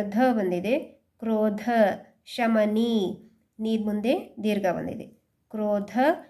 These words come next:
ಶಮನಿ. ನಿರ್ಲೋಭ ಮುಂದೆ ಒಂದು ಲೈನ್. ಇಲ್ಲಿ ಲೋದ್ ಮುಂದೆ ಅರ್ಕಾವತ್ತು ಮತ್ತು ದೀರ್ಘ ಬಂದಿದೆ.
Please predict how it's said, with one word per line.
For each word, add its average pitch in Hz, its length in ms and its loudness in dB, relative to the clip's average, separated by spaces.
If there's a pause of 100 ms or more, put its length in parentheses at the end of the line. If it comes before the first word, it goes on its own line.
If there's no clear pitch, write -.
(140)
ಶಮನಿ. 208 960 0 (560)
ನಿರ್ಲೋಭ 226 680 2 (320)
ಮುಂದೆ 190 340 -2
ಒಂದು 175 160 0
ಲೈನ್. 196 360 0 (1200)
ಇಲ್ಲಿ 214 300 0
ಲೋದ್ 226 260 2
ಮುಂದೆ 220 360 4
ಅರ್ಕಾವತ್ತು 208 920 -2
ಮತ್ತು 220 320 -2
ದೀರ್ಘ 226 300 2
ಬಂದಿದೆ. 180 580 -4